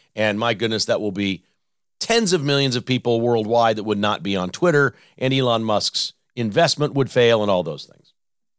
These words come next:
So what do you think happened? Because you probably don't know what happened, because nobody's reporting what happened. Very quietly,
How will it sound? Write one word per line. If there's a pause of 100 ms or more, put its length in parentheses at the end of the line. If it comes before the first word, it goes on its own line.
(1300)
So
what
do
you
think
happened?
Because
you
probably
don't
know
what
happened, (320)
because
nobody's
reporting
what
happened. (1500)
Very
quietly,